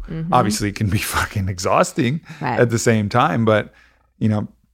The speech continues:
Speaker 2: it doesn't ha-, you don't have to look at that as necessarily negative. Now, of course, being in a protracted situation, like, it's not gonna be fun.
Speaker 1: No.
Speaker 2: It's not gonna be fun long term,
Speaker 1: No.
Speaker 2: but it doesn't mean that when that comes up, you have to react to it and you have to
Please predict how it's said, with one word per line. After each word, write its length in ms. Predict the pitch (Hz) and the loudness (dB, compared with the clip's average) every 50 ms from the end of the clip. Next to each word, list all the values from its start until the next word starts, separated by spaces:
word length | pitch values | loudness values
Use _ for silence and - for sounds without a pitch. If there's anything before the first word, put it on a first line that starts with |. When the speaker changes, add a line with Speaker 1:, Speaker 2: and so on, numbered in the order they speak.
| _ - | _ -4
Speaker 2:
it 80 | - 135 | -2 2
doesn't 280 | - 147 151 139 135 | 2 2 2 4 4
ha-, 120 | 123 131 147 | 2 2 2
you 100 | - 117 | 2 0
don't 160 | 131 147 143 | 2 2 2
have 280 | 123 120 131 139 131 - | 2 2 2 0 0 0
to 80 | - 110 | -2 0
look 220 | 107 120 131 - | 2 2 2 0
at 100 | 131 - - | -2 -2 -2
that 320 | 95 90 87 90 92 _ - | -2 -2 -2 -2 -4 _ -10
as 140 | 95 92 104 | -10 -6 -6
necessarily 880 | 101 98 95 - - 104 - 104 95 92 87 90 90 90 87 87 101 - _ _ _ - | -6 -6 -6 -6 -8 -6 -4 -2 0 0 0 0 -2 -4 -6 -8 -10 -16 _ _ _ -6
negative. 400 | 170 185 156 104 90 - 55 - - | -4 -4 -2 -4 -6 -10 -12 -6 -2
Now, 140 | 175 170 147 | 0 2 2
of 120 | 117 - | 2 2
course, 280 | - 139 123 110 - - _ _ _ _ _ _ _ _ | 2 2 2 2 0 -8 _ _ _ _ _ _ _ _
being 220 | 117 127 135 139 131 | -2 2 4 4 6
in 60 | 117 | 4
a 20 | |
protracted 540 | - - 120 110 - 127 117 110 - - 104 | 4 4 2 2 2 2 0 0 -2 -4 -8
situation, 460 | - - 107 - 123 139 143 - - 117 | -6 -6 -4 -2 0 -2 0 0 -2 -2
like, 80 | 117 | -2
it's 160 | 120 - - | -4 -4 -4
not 140 | - 180 175 | -2 -2 0
gonna 120 | - 110 98 | 0 -2 -4
be 80 | 92 | -4
fun. 460 | 95 - - 131 120 85 87 98 113 - _ _ _ - | -6 -2 0 0 0 0 -2 -4 -8 -10 _ _ _ -4
Speaker 1:
No. 160 | - - 151 | 0 0 0
Speaker 2:
It's 460 | - - _ _ _ _ _ _ - 147 | 0 -2 _ _ _ _ _ _ 0 2
not 100 | 139 131 | 2 4
gonna 140 | 127 123 | 4 4
be 80 | 117 107 | 2 2
fun 280 | - - 131 120 113 107 | 2 2 2 2 4 2
long 280 | 104 107 107 101 101 98 | 2 2 2 0 -2 -2
term, 440 | - 123 127 110 90 90 101 117 - _ _ _ _ _ - | -2 0 0 0 0 -2 -6 -8 -12 _ _ _ _ _ -4
Speaker 1:
No. 60 | - 113 | 0 0
Speaker 2:
but 260 | 101 92 - - - _ _ - _ _ _ _ _ _ - | 0 0 0 -8 -18 _ _ -20 _ _ _ _ _ _ -8
it 140 | 131 123 | -4 2
doesn't 240 | - 147 139 120 123 | 4 4 4 4 4
mean 160 | 127 127 127 117 | 4 4 4 4
that 120 | 120 110 110 | 2 2 2
when 160 | 117 117 117 | 2 2 2
that 180 | 113 101 - | 2 0 -2
comes 300 | - - 110 104 101 95 | -2 -2 0 0 2 2
up, 320 | 110 117 110 95 - - - - - _ _ _ _ _ _ - | 4 4 4 2 0 -6 -16 -20 -20 _ _ _ _ _ _ -8
you 100 | - 107 | -6 -4
have 280 | 90 101 110 101 92 - | 0 0 0 0 -2 -4
to 80 | - 104 | -4 -4
react 420 | 95 98 98 101 98 95 - - | -2 0 0 2 0 0 -2 -6
to 160 | - - 98 92 | -6 -4 -2 -2
it 120 | 92 87 | -2 -2
and 100 | 87 92 | -4 -4
you 60 | 95 92 | -4 -2
have 180 | 104 98 90 - | -2 -4 -4 -4
to 160 | 90 90 | -6 -6